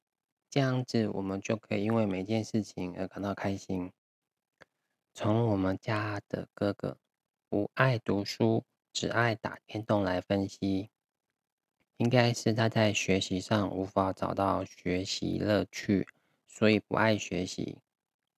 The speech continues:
哥哥在做家事上也没有找到乐趣，所以不会主动帮忙打扫家里和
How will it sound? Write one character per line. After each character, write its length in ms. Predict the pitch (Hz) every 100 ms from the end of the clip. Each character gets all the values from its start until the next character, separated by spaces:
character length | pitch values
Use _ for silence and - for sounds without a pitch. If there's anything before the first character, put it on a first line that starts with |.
| _ _ _ _
哥 140 | 120
哥 180 | 117 120
在 240 | 120 117 104
做 160 | - 120
家 300 | - 110 107
事 220 | - 110
上 360 | 107 117 98 87 -
也 180 | 104 95
没 160 | 95
有 180 | 107 117
找 160 | - 98
到 140 | 104
乐 220 | 101 101
趣， 340 | 92 - 98 - _ _ _ _ _
所 240 | - 113
以 140 | 113 - -
不 140 | 98
会 160 | 110 107
主 160 | -
动 240 | 92 107 101
帮 180 | 104
忙 220 | 101 90 90
打 180 | 92 90
扫 220 | - 87
家 260 | - 101 95
里 180 | 92 - _
和 340 | - 87